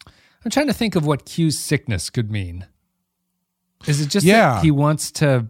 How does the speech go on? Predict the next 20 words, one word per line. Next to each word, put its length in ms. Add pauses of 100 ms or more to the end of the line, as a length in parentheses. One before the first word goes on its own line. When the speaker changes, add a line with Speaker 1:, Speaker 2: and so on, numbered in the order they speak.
(1040)
Speaker 1:
he's 320
desperate 460
for 160
Picard 400
to 80
learn 240
his 160
lesson 560 (260)
at 100
this 200
point? 280
Is 140
that 220
all 280
that's 180
motivating 500
him? 260 (1400)
Speaker 2:
I 140
don't 140
know, 460